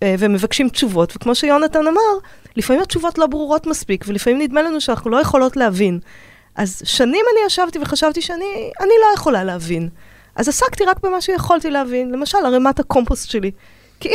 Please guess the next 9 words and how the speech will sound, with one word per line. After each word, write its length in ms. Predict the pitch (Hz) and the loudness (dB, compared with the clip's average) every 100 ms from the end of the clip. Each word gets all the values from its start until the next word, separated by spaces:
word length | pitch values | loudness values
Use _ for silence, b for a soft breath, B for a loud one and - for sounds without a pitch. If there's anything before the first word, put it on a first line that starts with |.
| 440 | 2
אתה 80 | 339 | 2
מתחיל 260 | 294 320 | -2 0
לעשות 300 | 262 - 254 | 0 2 -2
קומפוסט, 640 | - 214 254 349 392 - - - _ | 2 0 2 0 -2 -4 -16 -20 _
תוך 280 | - 311 - | -2 -2 -2
שנה, 400 | - 262 214 233 349 | -4 -4 -2 -2 -2
זה 100 | 226 | -4
לוקח 280 | 190 160 | 0 -2
שנה, 340 | - 202 185 | 0 -2 0